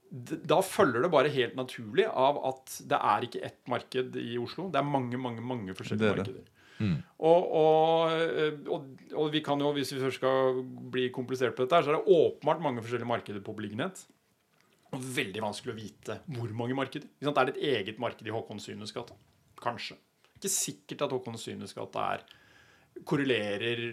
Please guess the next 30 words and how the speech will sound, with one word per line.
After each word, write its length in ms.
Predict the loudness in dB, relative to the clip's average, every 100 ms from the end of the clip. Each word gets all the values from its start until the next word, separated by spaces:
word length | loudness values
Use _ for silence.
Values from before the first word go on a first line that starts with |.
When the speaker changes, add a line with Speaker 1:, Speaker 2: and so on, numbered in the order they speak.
| -4
Speaker 1:
eh, 920 | -4 -2 -2 -2 0 2 2 2 0 -2
en 140 | -2 -4
til 140 | -4
en 140 | -4 -6 -6
med 400 | -4 -4 -2 -2
resten 320 | -4 -4 -4
av 80 | -4
Vika. 240 | -8 -16 _ -8
Er 80 |
det 80 | -2
et 160 | 0 -2
eget 160 | -4 -6
marked 220 | -6 -6
på 100 | -10
Aker 140 | -8
Brygge? 240 | -10 -10 -16 _ 4
Speaker 3:
Men, 100 | 4 8
Speaker 1:
Kanskje. 80 | 8
Speaker 3:
men 220 | 6 2
kan 320 | 8 8 10
du 140 | 8 8
svare 260 | 12 10 10
på 160 | 8 8
hva 220 | 10 10
som 140 | 8
er 80 | 4
beste 180 | 4 4
beliggenheten 540 | 6 6 6 4 4 6
i 60 |
Oslo? 240 | 6 4